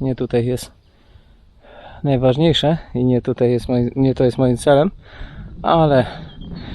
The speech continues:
podążania właśnie siłami własnych nóg. No i tam lecę, chyba już w dół będzie. No proszę, ty-, tyle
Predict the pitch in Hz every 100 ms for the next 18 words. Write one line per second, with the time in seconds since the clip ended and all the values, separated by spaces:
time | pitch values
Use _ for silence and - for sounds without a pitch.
0 | - - - 127 131 131 127 127 120 117
1 | - 123 113 - - - - - - -
2 | - - 147 120 127 120 - 175 180 104
3 | - - - - - - - - - -
4 | - - 180 117 104 104 85 - - -
5 | - - 120 - 110 - 151 120 107 101
6 | 113 104 85 117 _ _ _ _ _ _
7 | - - 143 135 131 139 143 120 - -
8 | - - - - - - _ - 139 135
9 | 127 123